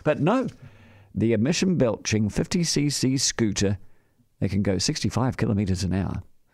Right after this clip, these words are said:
And is retro-styled and looks really snazzy. It was only two grand and considerably cheaper than the electric bike.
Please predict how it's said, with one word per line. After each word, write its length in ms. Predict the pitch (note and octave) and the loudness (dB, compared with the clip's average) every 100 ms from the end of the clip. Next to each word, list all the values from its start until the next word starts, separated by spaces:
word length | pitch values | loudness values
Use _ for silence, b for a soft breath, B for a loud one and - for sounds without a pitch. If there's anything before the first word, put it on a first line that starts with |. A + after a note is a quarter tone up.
| _ _ _ _ _ - | _ _ _ _ _ -2
And 100 | A2+ | 0
is 140 | G2 | 2
retro-styled 680 | A#2+ - B2 G2+ - A2+ G#2+ | 0 2 0 0 0 2 2
and 160 | G2 G2 | 0 0
looks 180 | A2 - | -2 -2
really 220 | G#2 G2 | -2 0
snazzy. 460 | - A#2 A#2 D2 G2+ | 0 0 0 -2 -6
It 680 | - _ _ _ _ - | -12 _ _ _ _ -6
was 100 | D3 | 0
only 160 | G3+ D#3 | 2 2
two 160 | C#3+ | 2
grand 320 | A#2+ C#3+ C#3+ A2 | 2 2 2 0
and 180 | G2 | 0
considerably 600 | F#2+ G2+ - F3 E3 B2+ | 0 -2 0 0 2 0
cheaper 240 | - B2+ G#2 | 0 0 0
than 180 | G#2+ G#2+ | 0 2
the 80 | |
electric 380 | G#2 G2+ G#2 - | 0 0 -2 -4
bike. 320 | - D2 - | -4 -6 -10